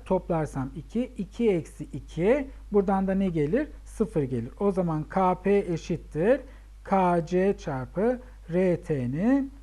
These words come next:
sıfırıncı kuvveti. E, bu da zaten neye eşittir? Bire eşittir. Buradan da hemen K P eşittir K C gelir.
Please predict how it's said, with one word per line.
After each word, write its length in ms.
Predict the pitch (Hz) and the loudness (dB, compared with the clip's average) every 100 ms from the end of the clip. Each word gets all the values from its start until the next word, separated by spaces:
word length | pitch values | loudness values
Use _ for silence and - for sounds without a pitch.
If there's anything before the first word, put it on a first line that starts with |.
| - - | -20 -20
sıfırıncı 640 | - 240 240 147 180 262 | 0 0 2 -2 0 -2
kuvveti. 480 | 269 147 123 - 180 | -2 -4 -4 -6 -6
E, 80 | 175 | 0
bu 80 | 202 | 4
da 100 | 214 | 6
zaten 500 | 214 214 208 202 202 | 6 4 4 2 4
neye 220 | 220 247 | 4 4
eşittir? 640 | - 156 - 247 285 156 | 2 -6 -4 -4 -4 0
Bire 240 | 190 196 | 4 6
eşittir. 540 | 175 123 - - 123 175 | 4 0 -8 -12 -8 0
Buradan 360 | 233 180 135 | 0 2 -2
da 40 | 135 | -2
hemen 440 | 123 143 240 277 - - - | -2 0 0 -2 -10 -18 -8
K 280 | - 185 175 | 0 0 0
P 160 | 190 | 0
eşittir 640 | 185 127 - 113 - 220 254 - - - | -2 -2 -8 -14 -4 -2 -2 -10 -16 -10
K 300 | - 147 131 | -6 -4 -4
C 200 | 127 117 | -4 -6
gelir. 360 | 110 98 110 | -6 -12 -12